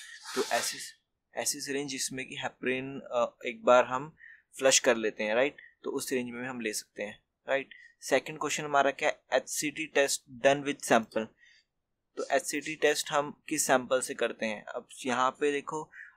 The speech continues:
अगर मैंने एचसीटी बता दिया तो आप क्लियर कट बता सकते हो, but जिनको पता ही नहीं एचसीटी क्या है, उनके लिए एक प्रॉब्लम हो सकती है यहाँ पे, राइट। तो एचसीटी क्या है? हेमाटोक्रिट टेस्ट जिसे कहते हैं, राइट। तो इनमें से किस सैंपल में करते हैं हम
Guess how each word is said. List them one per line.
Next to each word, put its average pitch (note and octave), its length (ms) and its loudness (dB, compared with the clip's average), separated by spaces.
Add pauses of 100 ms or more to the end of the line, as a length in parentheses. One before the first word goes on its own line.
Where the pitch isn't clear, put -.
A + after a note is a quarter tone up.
अगर B2+ 160 0
मैंने C3+ 220 2
एचसीटी C3+ 340 -2
बता A#2+ 320 4
दिया C3 160 0
तो C#3 160 -2
आप C3+ 200 -2
क्लियर C#3 200 -4
कट C#3 140 2
बता A2 180 4
सकते - 240 -8
हो, A#2 120 0
but A#2 100 -8
जिनको C3 320 -8
पता C3 200 2
ही D3 60 0
नहीं D3 140 -4
एचसीटी C3+ 340 -6
क्या B2+ 200 4
है, C3+ 100 0
उनके C3+ 260 -10
लिए C#3 180 -6
एक D3 220 -6
प्रॉब्लम A2+ 260 4
हो G#2+ 120 -6
सकती - 280 -14
है A2 40 -6
यहाँ G#2 120 -4
पे, A#2+ 120 -4
राइट। D3 180 2 (500)
तो C#3 60 0
एचसीटी D3+ 500 -2
क्या D3 260 4
है? F#3+ 220 -2 (640)
हेमाटोक्रिट C3+ 560 2
टेस्ट B2 160 2
जिसे B2 260 -6
कहते G#2+ 260 0
हैं, G#2 120 2
राइट। C#3+ 180 2 (200)
तो C#3 120 0
इनमें C#3 200 -6
से D3 140 -10
किस D3+ 260 -6
सैंपल B2+ 340 2
में C3 120 -2
करते B2 280 0
हैं C#3 100 -4
हम F#3+ 100 -6